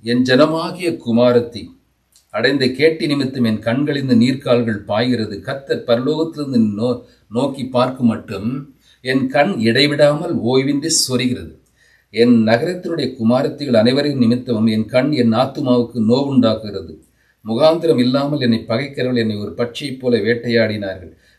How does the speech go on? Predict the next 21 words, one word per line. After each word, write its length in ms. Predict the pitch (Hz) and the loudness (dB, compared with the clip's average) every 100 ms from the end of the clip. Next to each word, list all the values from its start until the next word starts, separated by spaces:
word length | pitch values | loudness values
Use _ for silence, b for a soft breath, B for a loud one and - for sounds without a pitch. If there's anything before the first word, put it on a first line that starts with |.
| b | b
காவற்கிடங்களின் 800 | 127 170 180 - 147 139 135 120 | 0 0 0 -4 -4 0 2 2
பிராணனை 500 | 113 120 147 139 123 | 4 2 2 2 0
ஒடுக்கி 380 | 113 123 147 147 | 0 0 -4 -4
என் 200 | 135 110 | 0 2
மீதில் 320 | 117 139 127 | 2 0 -2
கல்லை 300 | 113 107 143 | 0 0 0
வைத்தார்கள். 640 | 120 107 107 95 95 90 - b b | -2 -4 -6 -10 -10 -16 -20 b b
தண்ணீர் 440 | - 131 170 175 151 | 0 0 2 2 4
என் 200 | 120 110 | 4 2
தலைமேல் 580 | 110 127 139 143 123 - | 4 2 2 -2 -4 0
புரண்டது, 460 | 120 143 131 113 | 0 0 -2 -4
நாசமானேன்" 800 | 98 110 123 143 135 135 143 156 156 | -4 -4 -4 -6 -4 -2 2 2 4
என்று. 420 | 120 101 92 - _ _ _ _ - | 2 0 -8 -18 _ _ _ _ -10
மகா 240 | 95 113 135 | -4 4 6
ஆழமான 520 | 127 143 139 143 147 | 6 4 4 4 2
கிடங்கிலிருந்து, 680 | 147 117 123 127 131 127 - | 0 0 2 2 2 0 0
"கர்த்தாவே, 640 | 120 - 143 127 135 151 | -4 -2 2 4 4 0
உம்முடைய 200 | 127 104 | -2 -2
நாமத்தை 460 | 104 113 127 - 131 | 0 2 0 -2 -8
பற்றி 400 | 135 131 - - | -12 -12 -14 -10
கூப்பிட்டேன். 640 | 160 156 139 - - 87 | -6 -4 -4 -6 -12 -14